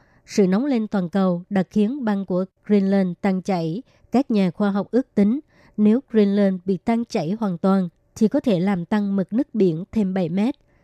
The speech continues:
Báo cáo Viện Nghiên cứu Tác động Khí hậu Potsdam của Đức chỉ ra, nếu mực nước biển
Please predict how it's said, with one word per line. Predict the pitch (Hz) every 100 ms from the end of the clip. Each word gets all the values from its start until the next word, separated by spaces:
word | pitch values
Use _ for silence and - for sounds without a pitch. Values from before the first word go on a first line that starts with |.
| _
Báo | 208 202
cáo | - 196 214
Viện | 247 214 170
Nghiên | 196 190
cứu | 190 202
Tác | - 302
động | 220 180
Khí | - 240
hậu | 262 226 175 -
Potsdam | 233 247 - 190 190 170
của | 185
Đức | 180 277 _
chỉ | - 180
ra, | 170 202 196 165 _ _ -
nếu | 202 269
mực | 269 -
nước | 226 -
biển | 214 185 156